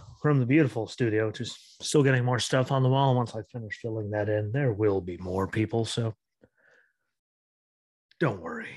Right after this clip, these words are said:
There's more to come and a lot more to talk about when it comes to all the stuff that I've gotten. Um, you guys haven't seen the end of it, but most importantly, let's talk about N X T two point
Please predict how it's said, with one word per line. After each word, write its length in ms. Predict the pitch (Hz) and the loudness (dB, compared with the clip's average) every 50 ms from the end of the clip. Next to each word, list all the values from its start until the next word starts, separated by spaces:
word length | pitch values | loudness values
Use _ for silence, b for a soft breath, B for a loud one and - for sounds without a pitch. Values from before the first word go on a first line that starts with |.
| B B B B B _ _ _ _ _ - - | B B B B B _ _ _ _ _ -10 -8
There's 160 | 135 120 107 | -6 -6 -4
more 160 | 117 113 110 | -4 -4 -6
to 60 | 101 - | -6 -4
come 200 | - 113 117 117 | -4 -4 -2 -2
and 80 | 107 | -2
a 60 | 104 | 0
lot 180 | 113 143 175 208 | 2 2 2 4
more 200 | 190 143 127 113 | 4 2 2 2
to 80 | 110 95 | 2 0
talk 260 | - 127 131 120 - | 2 2 2 2 0
about 160 | 120 107 101 | 0 -2 -2
when 100 | 101 98 | -2 -2
it 60 | 98 | -2
comes 220 | - 120 113 104 90 | 0 0 0 0 0
to 80 | 113 | 0
all 80 | 104 98 | -2 -2
the 80 | 98 | -4
stuff 260 | 92 - 117 110 104 - | -4 -2 -2 -2 -2 -4
that 100 | 110 98 | -6 -8
I've 140 | 95 92 | -8 -4
gotten. 480 | 98 113 110 107 104 101 101 98 92 101 160 - | 0 2 2 2 2 0 -2 -6 -6 -6 -6 -6
Um, 360 | 117 101 98 98 95 92 92 _ _ _ - | -6 -6 -6 -8 -10 -12 -16 _ _ _ -6
you 60 | 127 | -4
guys 100 | 110 107 | 0 2
haven't 160 | 131 123 120 | 2 2 2
seen 160 | - - 131 | 2 2 2
the 80 | 120 127 | 4 6
end 140 | 135 147 139 | 6 6 6
of 40 | 123 | 4
it, 100 | 117 101 | 4 4
but 260 | 127 123 147 117 - - _ _ _ _ _ _ _ _ _ _ _ _ _ _ _ _ _ _ _ _ _ _ _ _ _ _ _ _ _ - | 4 4 4 4 2 -2 _ _ _ _ _ _ _ _ _ _ _ _ _ _ _ _ _ _ _ _ _ _ _ _ _ _ _ _ _ 2
most 320 | - 160 165 156 - - | 4 6 6 6 6 4
importantly, 800 | 147 127 120 156 190 185 - 156 131 123 127 147 190 190 143 - _ _ _ _ _ _ _ _ - | 2 4 6 6 6 6 6 4 4 6 6 6 4 4 2 -2 _ _ _ _ _ _ _ _ -14
let's 180 | - 214 - - | -14 -14 -10 -4
talk 280 | - 170 160 143 - | -2 0 0 0 -2
about 260 | 156 139 147 143 139 135 | -2 0 0 0 0 0
N 120 | 135 127 | -2 -4
X 240 | 127 123 113 - - | -6 -8 -10 -12 -18
T 420 | - - - 131 127 117 104 95 - | -18 -10 -4 -4 -2 -2 -2 -6 -8
two 420 | - - 135 160 196 220 233 233 - | -8 -4 -4 -2 -2 -4 -4 -6 -8
point 400 | - - 165 175 185 190 185 - | -10 -8 -4 -2 -2 -2 -2 -4